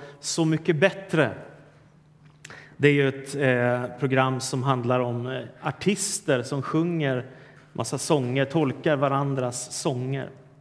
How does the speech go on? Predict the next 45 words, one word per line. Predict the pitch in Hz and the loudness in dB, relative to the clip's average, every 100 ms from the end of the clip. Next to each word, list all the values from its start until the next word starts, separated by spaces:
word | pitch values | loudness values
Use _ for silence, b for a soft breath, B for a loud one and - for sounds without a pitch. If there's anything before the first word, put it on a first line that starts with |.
| B B B B B | B B B B B
Och | 147 | -4
så | - | 4
tänkte | 180 - | 4 6
jag, | 151 | 4
nu | 180 | 4
måste | 196 190 - 190 | 4 2 2 0
jag | - | 4
se | 160 | 4
det | 139 | 4
här | 135 | 4
innan | 135 143 | 2 2
jag | 143 | 4
går | 147 | 4
och | 147 | 4
lägger | 165 156 | 4 2
mig, | 147 139 | 2 2
för | 156 | 2
jag | 151 | 2
visste | 156 156 | 2 2
att | |
det | 147 | 2
var | 147 | 2
Jenny | 156 156 151 | 4 2 4
Berggren. | 175 170 151 170 196 175 | 6 6 4 2 2 4
Och | |
Jenny | 170 180 | 2 4
Berggren | 175 196 180 185 214 196 | 6 6 6 4 2 4
var | 180 170 | 4 4
en | 165 160 | 4 2
artist | 165 - 156 151 156 | 0 2 0 0 4
och | 156 | 6
är | 180 | 6
en | 180 | 4
artist | 165 - 135 - - - B B B | -2 -2 -4 -4 -10 -16 B B B
som | - - 156 | -8 0 2
var | 160 | 4
med | 156 | 2
i | 151 | 2
en | |
grupp | 147 143 | 2 0
som | - 143 | -2 -4
heter | 170 - 160 160 | -2 2 2 2
Ace | - - | -2 -4
of | 160 143 131 | -2 -2 0
Base. | 214 139 113 - - | 0 0 -4 -8 -10